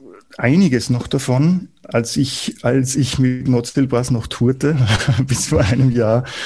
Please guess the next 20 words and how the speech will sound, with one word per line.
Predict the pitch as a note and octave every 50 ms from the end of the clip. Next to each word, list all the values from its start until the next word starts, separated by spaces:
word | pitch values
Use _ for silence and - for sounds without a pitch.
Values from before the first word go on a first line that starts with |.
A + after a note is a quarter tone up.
| - - - - - - -
war | A2+ A#2 A#2+ A#2+
das | C3 B2+ - - -
oft | A#2 B2 - - B2+
eine | A#2+ B2
große | - - A2 A#2+ B2+ - D3 C3+
Hilfe | B2 C3+ C#3 - C3+
unterwegs, | B2 A#2 - B2+ G#2+ G#2+ A2 C3 C3+ C3+ - -
weil | A#2 A2+ A2+
man | A#2+ A#2+ G#2+
das | A#2 A2+ -
halt | A#2 A2 G#2
auch | A2 A2+ G2+
in | A2 A2
jedem | A2 A2 A2 A#2 A2+ A2+ A2 G#2+ G#2+ G#2+ -
Zug, | - - A2+ A#2 C3 C#3 C#3
in | A#2+ A2 G#2+
jedem | G#2+ G#2 A#2 A2+
Flugzeug, | - B2 B2+ C3 B2+ - A#2+ A#2 A#2 A#2 A2
in | A2 G#2+ A2 G#2
jedem | G#2 G#2 G#2 G#2 A2 A2 G#2 G2+ G2 G2 -